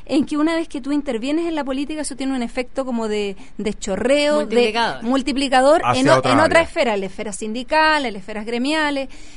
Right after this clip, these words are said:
Speaker 1: eh, y además porque es el, desde la política donde se legisla, donde se norma,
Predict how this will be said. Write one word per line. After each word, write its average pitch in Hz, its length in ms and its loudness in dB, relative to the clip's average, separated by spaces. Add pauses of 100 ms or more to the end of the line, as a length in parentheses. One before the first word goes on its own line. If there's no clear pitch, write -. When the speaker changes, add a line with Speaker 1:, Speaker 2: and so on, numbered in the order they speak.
(100)
Speaker 1:
eh, 233 240 0
y 262 180 0
además 311 360 2 (120)
porque 285 260 -6
es 277 60 -6
el, 277 160 -6
desde 254 220 -6
la 247 80 -4
política 233 340 -6
donde 214 180 -8
se 202 320 -10
legisla, 262 500 -6
donde 202 160 -6
se 190 160 -8
norma, 240 440 -4